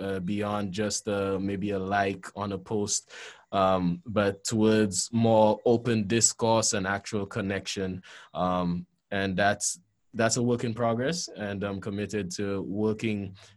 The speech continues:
in that direction for, for, for a long time. And that's why we're here.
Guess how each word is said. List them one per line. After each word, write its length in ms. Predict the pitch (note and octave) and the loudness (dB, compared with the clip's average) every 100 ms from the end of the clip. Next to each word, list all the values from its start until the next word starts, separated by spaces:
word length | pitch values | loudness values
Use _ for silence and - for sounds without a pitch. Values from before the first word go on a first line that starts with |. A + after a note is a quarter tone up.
| - | -6
in 160 | A2+ G#2+ | -2 0
that 200 | G#2 F#2 | 0 0
direction 600 | G2+ G2 F#2+ - G2+ G2+ | -2 -2 -2 -4 -6 -6
for, 520 | - G2+ G2 F#2+ F#2 C3 | -6 -2 -2 -2 -6 -10
for, 280 | B2+ G2+ G#2+ A#2+ | -6 -6 -6 -8
for 200 | C3+ B2 | -4 -2
a 60 | |
long 160 | B2+ C#3+ | -2 -4
time. 280 | D3+ D3+ F#2+ F2 - - - - | -4 -6 -8 -12 -18 -20 -20 -14
And 380 | G2 F#2+ F2+ - _ | -8 -6 -6 -10 _
that's 180 | G#2 G2 | -10 -6
why 140 | G#2+ | -2
we're 200 | G#2+ G#2+ A#2 | -2 -2 -2
here. 120 | G#2+ | -4